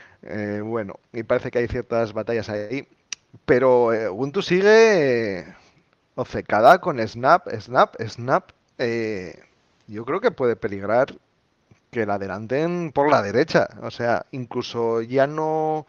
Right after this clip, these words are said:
otra distro, sino, por ejemplo, otro sabor de Ubuntu. ¿Cómo lo veis? ¿Ubuntu es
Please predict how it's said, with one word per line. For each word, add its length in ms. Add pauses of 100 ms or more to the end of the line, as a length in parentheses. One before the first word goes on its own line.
(480)
otra 320
distro, 400
sino, 320
por 140
ejemplo, 600
otro 220
sabor 460
de 80
Ubuntu. 440
¿Cómo 220
lo 100
veis? 240
¿Ubuntu 500 (1400)
es 560